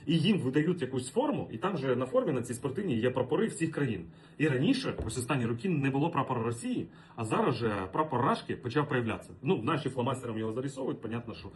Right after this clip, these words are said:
не йдуть з цим виступати, або там содрать питаються, чи щось іще, але сам факт, що вже появляються прапори.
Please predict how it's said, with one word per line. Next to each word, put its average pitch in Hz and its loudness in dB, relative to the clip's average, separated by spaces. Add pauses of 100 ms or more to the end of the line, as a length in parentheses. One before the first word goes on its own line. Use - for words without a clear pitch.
(260)
не 127 2
йдуть 120 0
з - -10
цим 117 -2
виступати, 160 -2
або 117 0
там 113 -2
содрать 196 0
питаються, - -4
чи - -8
щось - -4
іще, 196 -2 (220)
але 135 2
сам 151 -2
факт, - -2
що 107 -6
вже 113 0
появляються 131 0
прапори. 123 -4